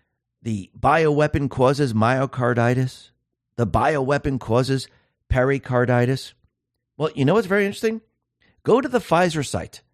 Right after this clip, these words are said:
because all of a sudden now, Pfizer, on their site, it actually says that the bioweapon shows an increased risk of myocarditis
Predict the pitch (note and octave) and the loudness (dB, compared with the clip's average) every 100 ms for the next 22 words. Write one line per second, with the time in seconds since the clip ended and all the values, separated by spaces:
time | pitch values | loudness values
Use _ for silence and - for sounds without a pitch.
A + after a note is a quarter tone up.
0 | _ _ _ _ D3+ D3+ A#2 - G3+ C#4 | _ _ _ _ -2 -2 -2 0 2 2
1 | C4+ G#3 A3+ C#4 F3 G#2+ F2+ A#2 - _ | -2 -2 0 2 0 0 -2 -4 -8 _
2 | _ _ _ - G#3 D4 D#3+ G#2+ - A#3 | _ _ _ 0 2 2 0 -4 0 2
3 | B3+ A3+ F#3 A3+ B3 B2+ - _ _ _ | 4 2 2 0 0 0 -6 _ _ _
4 | _ _ _ _ _ D#3+ E3 - G#3 A3+ | _ _ _ _ _ -6 -4 -2 -2 -2
5 | A3+ A3+ G3 - B3+ D3+ F#2+ - _ _ | -2 -2 -2 -2 0 0 -2 -8 _ _
6 | _ - G3 E3 C3+ E3+ A#3+ C#4 C#3 A2+ | _ -4 -2 -2 2 2 4 4 4 2
7 | A2 A#2 D3+ _ _ _ _ _ _ _ | 2 0 -2 _ _ _ _ _ _ _
8 | _ - G3+ G3 F3 F#3 A3+ - G#3+ F3 | _ -2 0 2 2 0 -2 -2 -4 0
9 | G3+ G3+ - G3 D#3 E3+ E3+ F3 E3+ F#3 | 0 0 0 -2 2 4 4 2 0 0
10 | F3+ G3 A3 C3 - | 2 2 0 -2 -6